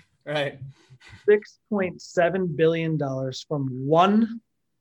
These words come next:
Speaker 2: health insurance company in one quarter.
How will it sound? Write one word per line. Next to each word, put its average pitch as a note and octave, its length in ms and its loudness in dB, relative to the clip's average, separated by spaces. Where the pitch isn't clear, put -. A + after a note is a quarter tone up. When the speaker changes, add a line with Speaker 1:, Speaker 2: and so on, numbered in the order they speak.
Speaker 2:
health E3+ 280 -2
insurance D3+ 480 -2
company C3+ 540 -4
in C#3 380 -6
one D3+ 500 -2
quarter. - 440 -8